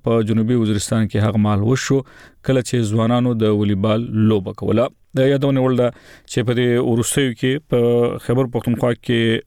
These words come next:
آه، خلک وایي چې، آه، د پاکستان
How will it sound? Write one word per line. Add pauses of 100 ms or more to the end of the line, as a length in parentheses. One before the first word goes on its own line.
(180)
آه، (140)
خلک
وایي
چې، (580)
آه، (100)
د
پاکستان